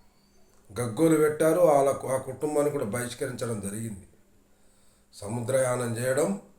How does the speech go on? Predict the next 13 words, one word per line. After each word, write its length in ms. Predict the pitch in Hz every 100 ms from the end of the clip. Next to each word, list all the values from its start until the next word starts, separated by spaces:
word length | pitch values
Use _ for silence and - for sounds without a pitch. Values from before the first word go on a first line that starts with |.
| - _ _
వల్ల 460 | 107 131 127 135 - -
కుటుంబాన్ని 560 | - 113 160 156 156 156
కూడా 200 | 156 147
బహిష్కరించడం 760 | 120 131 - 139 123 123 117 107
జరిగింది. 400 | 107 101 87 - _ _ _ _ - _ _ - 95
గాంధీ 400 | 107 123 143 147
పోతే 300 | 143 143 151
గాంధీని 580 | 104 113 120 123 139 110
కాదు, 320 | 117 113 98 92
గాంధీకి 380 | 113 120 117 117
సంబంధించిన 460 | 113 113 113 107 -
కుటుంబం 400 | 104 117 110 104
మొత్తము 460 | 110 - 160 233